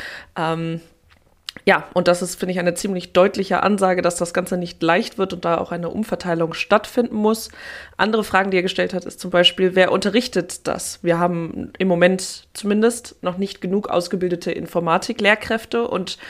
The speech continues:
da muss man sich natürlich fragen, wer den Informatikunterricht in den Schulen anbieten soll, sollte dieser verpflichtend werden. Trotzdem hat er gesagt, gibt es eine sehr große Bewegung in diese Richtung und, äh, sehr großen Zuspruch.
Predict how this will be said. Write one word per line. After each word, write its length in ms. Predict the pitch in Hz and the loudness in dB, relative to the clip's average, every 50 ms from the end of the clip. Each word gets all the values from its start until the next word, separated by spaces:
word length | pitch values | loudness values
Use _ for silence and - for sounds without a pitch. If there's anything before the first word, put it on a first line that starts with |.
| - - - - | -16 -16 -12 -4
da 80 | - | 0
muss 160 | 180 190 185 190 | 0 0 2 0
man 100 | 196 175 | 0 -2
sich 140 | 180 175 | -2 -2
natürlich 320 | - 175 - - 180 180 - | -2 -4 -4 -2 -6 -6 -6
fragen, 480 | - - 170 175 175 190 185 175 170 - | 0 2 4 4 4 4 0 -4 -6 -2
wer 200 | 180 175 175 175 | 4 4 6 6
den 160 | 180 170 - | 6 2 0
Informatikunterricht 1000 | - 175 175 - 180 170 165 170 165 180 165 - 165 165 - 170 165 165 - - | 0 -6 -2 -2 -2 0 0 0 0 -2 -6 -6 -8 -10 -8 -6 -8 -6 -6 -8
in 100 | 170 175 | -6 -6
den 140 | 170 165 | -6 -4
Schulen 300 | - - 175 170 170 170 - | -4 -2 -2 -2 -2 0 0
anbieten 420 | 180 208 208 190 175 - - 170 | 0 0 2 0 -2 -4 -4 -4
soll, 280 | 156 165 170 170 165 - | 0 4 4 4 4 2
sollte 340 | 165 170 170 170 165 - - | 4 4 4 4 4 2 -2
dieser 220 | 185 165 170 165 | -2 0 0 0
verpflichtend 600 | 165 - 170 170 - 208 208 - - 160 151 - | 0 0 -4 -2 -2 -4 -4 -4 -6 -10 -8 -4
werden. 280 | - - - - 165 170 - - - - - - - - - - | -2 -2 -2 -2 -4 -12 -14 -18 -20 -18 -16 -16 -16 -16 -12 -2
Trotzdem 360 | - 254 262 254 - 285 254 | 2 2 2 2 2 0 2
hat 80 | 247 247 | 2 2
er 40 | 226 | 2
gesagt, 280 | 226 220 226 220 - | 4 2 2 0 0
gibt 180 | - 220 - - | -6 -8 -8 -6
es 140 | 214 - 208 | -6 -4 -2
eine 140 | 196 196 | -2 0
sehr 140 | 185 190 185 | 2 2 2
große 360 | 185 - 175 175 180 - - | 2 2 -2 0 0 -2 -4
Bewegung 560 | 165 175 165 160 165 170 190 214 262 240 240 240 | -4 -4 -4 0 2 2 2 4 4 2 2 2
in 100 | 226 214 | 0 0
diese 260 | 208 208 202 208 202 | 0 0 0 0 0
Richtung 440 | 233 233 - - - 254 269 277 285 | 0 -2 -2 0 0 0 2 2 0
und, 240 | - 180 165 - | -2 -2 -4 -2
äh, 240 | - 180 170 165 165 | -2 -2 0 0 0
sehr 180 | 165 170 170 170 | 4 4 4 4
großen 360 | - 165 170 170 - 175 170 | 4 2 0 0 0 -6 -6
Zuspruch. 720 | - - 233 269 311 - - - - 240 240 240 - - | -4 -2 2 2 2 0 -2 0 4 4 4 4 2 -4